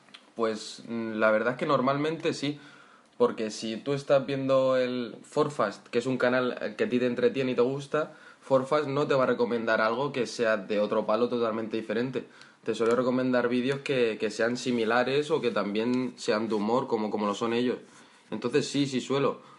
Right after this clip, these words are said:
Forfast, los, los enlaces estos a, a vídeos diferentes, sí te suelen llevar a, a poder conocer contenidos más amplios. Por ejemplo, Forfast suele hacer colaboraciones también con otros youtubers y si te dejan el, el, el enlace al vídeo recomendado,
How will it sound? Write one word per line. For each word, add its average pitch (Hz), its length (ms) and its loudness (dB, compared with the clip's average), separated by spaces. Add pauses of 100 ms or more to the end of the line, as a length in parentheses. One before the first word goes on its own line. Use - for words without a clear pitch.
(120)
Forfast, 143 580 0
los, 117 380 0
los 113 200 -4
enlaces 123 420 0
estos 139 320 -4
a, 117 420 2
a 113 60 0
vídeos 131 480 0
diferentes, 131 640 -2 (420)
sí 147 220 -2
te 139 200 -4
suelen 135 300 0
llevar 139 280 4
a, 101 540 0
a - 140 -6
poder 120 180 2
conocer 127 360 -2
contenidos 127 460 0
más 117 260 -2
amplios. 117 380 -4 (320)
Por 117 100 -8
ejemplo, 123 260 2
Forfast 131 460 0
suele 135 180 2
hacer 127 440 2
colaboraciones 120 760 2
también 123 300 0
con 120 160 2
otros 117 220 -2
youtubers 131 580 -4 (460)
y 117 120 -2
si 110 320 -4
te 107 100 0
dejan 113 300 2
el, 123 140 0
el, 117 340 -2
el 120 120 0
enlace 117 380 -2
al 120 120 0
vídeo 131 280 0
recomendado, 110 600 0